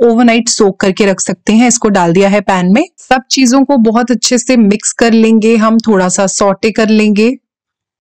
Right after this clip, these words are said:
Pan के ऊपर lid लगा देंगे और इसको स्टीम में cook होने देंगे हम। Lid हटाकर check कर लेते हैं। सब चीजें हमारी बहुत अच्छे से कुक हो गई हैं। हीट हम यहाँ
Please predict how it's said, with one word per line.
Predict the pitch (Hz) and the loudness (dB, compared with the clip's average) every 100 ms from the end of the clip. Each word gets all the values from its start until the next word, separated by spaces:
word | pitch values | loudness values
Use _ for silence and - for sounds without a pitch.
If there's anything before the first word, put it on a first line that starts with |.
| _ _ _ _ _ _ _ _ _ - | _ _ _ _ _ _ _ _ _ -2
Pan | 233 277 | 0 0
के | 285 | 0
ऊपर | 320 285 294 | 0 0 0
lid | 247 262 | 2 2
लगा | 277 277 262 | 0 2 0
देंगे | 277 269 294 | 0 0 0
और | 294 | 0
इसको | 254 - 254 | -2 -2 -2
स्टीम | - 277 285 | 0 2 4
में | 262 233 | 4 2
cook | - 269 - | 0 -4 -2
होने | 196 185 | 0 0
देंगे | 190 190 | 0 0
हम। | 190 226 _ _ _ _ _ - - - - - _ 208 | -2 -4 _ _ _ _ _ -20 -20 -20 -20 -20 _ 0
Lid | 220 233 | 0 0
हटाकर | 262 247 240 247 240 | 0 0 -2 -2 -4
check | - 202 196 | -2 -4 -2
कर | 226 | -2
लेते | 226 233 233 233 | 0 0 0 0
हैं। | 254 - _ _ _ _ _ _ _ _ _ _ _ _ _ _ _ _ - - - | 0 -4 _ _ _ _ _ _ _ _ _ _ _ _ _ _ _ _ -20 -18 -4
सब | 254 247 | -2 -2
चीजें | - 269 285 | 0 2 2
हमारी | 285 269 254 | 2 2 2
बहुत | 226 208 226 | 2 2 0
अच्छे | 240 - | -2 -2
से | 214 208 | -2 -2
कुक | - 202 | -4 -2
हो | 233 | -2
गई | 214 233 247 | 0 0 2
हैं। | 240 247 262 | 2 2 0
हीट | - 220 226 220 | 0 0 0 0
हम | 226 214 | 2 2
यहाँ | 196 202 | 2 0